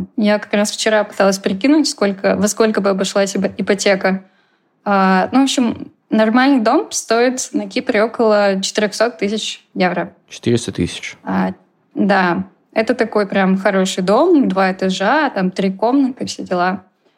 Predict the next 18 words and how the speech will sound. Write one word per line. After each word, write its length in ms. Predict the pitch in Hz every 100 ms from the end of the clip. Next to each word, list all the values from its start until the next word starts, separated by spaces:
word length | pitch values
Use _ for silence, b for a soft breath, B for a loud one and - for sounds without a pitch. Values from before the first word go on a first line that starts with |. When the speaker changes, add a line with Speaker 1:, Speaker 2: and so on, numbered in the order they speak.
| _ -
Speaker 1:
А 240 | 196 190
при 160 | 190 220
этом 260 | 220 202
есть 240 | 202 208 -
какой-то 320 | - 196 190
небольшой 440 | 185 185 190 190
дворик 520 | 180 170 262 294 262 -
или 420 | 185 175 165 170 - _ _
даже 260 | - 170 165
сад, 400 | - 196 202 -
возможно, 600 | 214 208 202 190 190 196
если 240 | 196 190
дом 240 | 190 202 185
постарее. 600 | 190 - 190 180 175 175 _ _ _ _ _ _ _ _ _ _ _ _ _ _ -
Вот. 400 | 214 196 196 -
В 60 | -
чем 220 | - 233
прелесть 640 | 220 254 294 285 - -